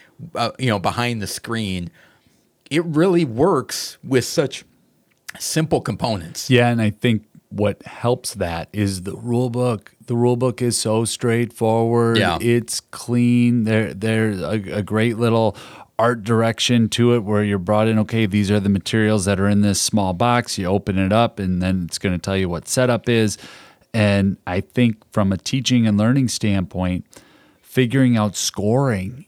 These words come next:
Speaker 2: is actually one of the, the longest teaching aspects of the game. And if I were to do this, teach this game at Board Game Club or to other people's kids, I'd say, "W-, I'm gonna explain scoring to you now, but then we're gonna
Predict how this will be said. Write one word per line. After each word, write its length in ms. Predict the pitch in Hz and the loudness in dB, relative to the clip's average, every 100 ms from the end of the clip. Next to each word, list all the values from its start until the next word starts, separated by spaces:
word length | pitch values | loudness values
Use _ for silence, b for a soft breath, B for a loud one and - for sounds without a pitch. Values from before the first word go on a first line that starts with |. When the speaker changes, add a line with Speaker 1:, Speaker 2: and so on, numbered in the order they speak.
| - | -6
Speaker 2:
is 180 | 107 95 | -2 0
actually 400 | 104 - 113 101 | -2 -2 -2 0
one 240 | 92 104 | 0 0
of 200 | 101 85 | 0 0
the, 280 | 95 95 - | 0 -2 -4
the 300 | - 95 90 80 - | -6 -4 -4 -8 -14
longest 920 | 92 90 92 101 113 107 107 92 - - - _ | -10 -2 0 2 2 2 0 -4 -8 -14 -18 _
teaching 720 | - 131 127 - 131 127 127 110 B B B B B _ | -8 -6 -4 0 2 2 2 -2 B B B B B _
aspects 580 | 110 110 120 - 120 - | -2 0 0 -2 -4 -2
of 140 | 117 98 | -2 -2
the 80 | |
game. 480 | 95 95 101 143 151 - - | -2 0 0 -2 -6 -14 -2
And 560 | 120 110 104 101 95 90 b b b b b _ _ | 2 2 2 2 0 -4 b b b b b _ _
if 240 | 120 104 | -2 0
I 200 | 104 107 | 0 0
were 160 | 120 120 | 2 2
to 160 | - 110 | 0 -2
do 280 | 85 123 | 2 2
this, 320 | 127 113 98 - - | 2 2 0 -4 -8
teach 280 | - 123 - | -6 -4 -2
this 160 | 110 | -2
game 220 | - 113 | -2 0
at 160 | 107 92 | 0 -2
Board 180 | 104 101 | -4 -2
Game 180 | 110 95 | -2 -2
Club 240 | 107 101 | -2 0
or 80 | 104 | 0
to 80 | 98 | 0
other 180 | 98 98 | -2 -2
people's 380 | 107 101 98 | -4 -4 -6
kids, 320 | - 117 117 95 | -2 0 0 0
I'd 100 | 87 | -4
say, 140 | 85 | -6
"W-, 560 | 82 92 98 98 110 - | -6 -8 -10 -10 -12 -6
I'm 200 | 98 113 | -2 2
gonna 120 | 139 | 2
explain 520 | 131 - - 147 170 156 | 2 -2 -4 0 0 0
scoring 380 | - 151 147 | 0 0 0
to 100 | 127 | 0
you 140 | 139 127 | 0 2
now, 480 | 139 143 107 92 - | 2 2 2 -2 -2
but 140 | 107 | -2
then 180 | 107 110 | 2 2
we're 120 | 107 | 2
gonna 240 | 95 107 | 2 2